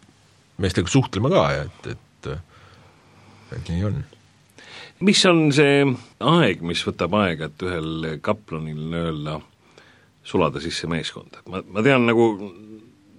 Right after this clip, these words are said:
Speaker 2: noh, kuidas öelda, et me, need, kes me oleme koos teeninud, me teame, et tuleb ära süüa ikkagi mitu puuda soola. Tuleb, tuleb, eks ju,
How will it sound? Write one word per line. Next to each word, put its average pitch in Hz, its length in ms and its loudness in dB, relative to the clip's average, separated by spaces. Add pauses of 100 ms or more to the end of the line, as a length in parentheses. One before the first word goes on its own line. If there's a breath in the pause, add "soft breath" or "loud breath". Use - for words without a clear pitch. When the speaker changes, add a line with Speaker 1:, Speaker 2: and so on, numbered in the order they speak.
(100)
Speaker 2:
noh, 113 140 -10 (640 loud breath)
kuidas 107 240 -6
öelda, 95 260 -2
et 85 60 -18 (100)
me, 95 100 -4 (360)
need, 139 260 0
kes 117 160 -4
me 135 80 4
oleme 120 300 4 (300)
koos 135 280 2
teeninud, 82 460 0
me 98 100 2
teame, 101 340 4
et 87 100 -10
tuleb 92 280 0
ära 92 160 4
süüa 85 320 -2
ikkagi 82 300 -8
mitu 87 280 -6
puuda 82 320 -6
soola. 67 380 -6
Tuleb, 90 320 -2 (100)
tuleb, 104 300 4
eks - 180 0
ju, 98 100 6